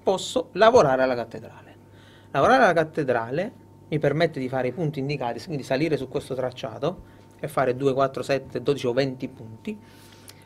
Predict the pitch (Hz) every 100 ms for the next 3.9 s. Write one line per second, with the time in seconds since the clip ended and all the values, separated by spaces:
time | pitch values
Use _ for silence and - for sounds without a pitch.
0 | - 262 - 269 196 151 139 170 160 147
1 | 180 147 123 135 151 - 160 - 156 170
2 | 226 190 - 160 156 185 185 190 190 170
3 | 156 143 135 123 117 110 120 - -